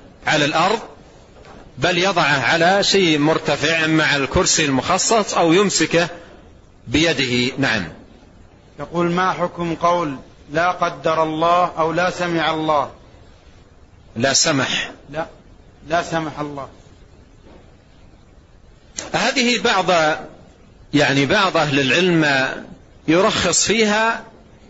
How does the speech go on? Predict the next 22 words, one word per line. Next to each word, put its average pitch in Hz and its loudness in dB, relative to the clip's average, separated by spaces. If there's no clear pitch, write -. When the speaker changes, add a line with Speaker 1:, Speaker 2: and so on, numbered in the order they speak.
Speaker 1:
من 170 0
حيث 220 0
النظر 185 0
إلى 175 2
المعنى، 165 2
من 127 0
حيث 165 -2
النظر 156 0
إلى 156 0
ال-، 151 0
المعنى 156 2
الذي 180 0
ق-، 190 -2
قصده 151 0
القائل 165 2
ل-، 151 0
لهذه 147 2
الكلمة. 127 -2
وبعض 208 0
أهل 180 0
العلم 180 0
كره 151 0